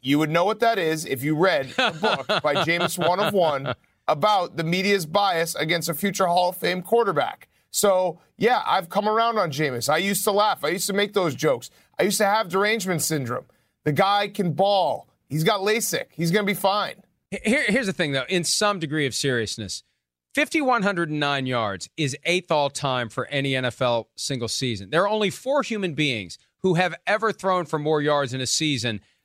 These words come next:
Speaker 2: than Jameis Winston did last year. Drew Brees, Tom Brady, Peyton Manning, and Ben Roethlisberger. So he's in pretty good company there. The thirty interceptions,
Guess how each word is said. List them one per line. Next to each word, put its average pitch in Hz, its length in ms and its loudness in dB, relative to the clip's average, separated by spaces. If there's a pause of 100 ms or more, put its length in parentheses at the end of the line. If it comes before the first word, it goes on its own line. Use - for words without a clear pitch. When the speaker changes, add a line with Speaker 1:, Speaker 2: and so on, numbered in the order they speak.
Speaker 2:
than 143 120 0
Jameis 151 340 -2
Winston 143 300 -4
did 131 180 0
last 123 340 -2
year. 113 220 -2 (320)
Drew 208 180 2
Brees, 180 420 0 (280)
Tom 196 240 0
Brady, 156 400 -2 (200)
Peyton 190 300 -2
Manning, 151 360 0 (180)
and 139 120 -4
Ben 151 180 0
Roethlisberger. 123 680 -2 (180)
So - 160 2
he's 302 240 2
in 330 140 0
pretty 240 320 -4
good 175 260 -2
company 156 540 -2
there. 123 340 0 (240)
The 202 100 0
thirty 339 340 2
interceptions, 269 800 0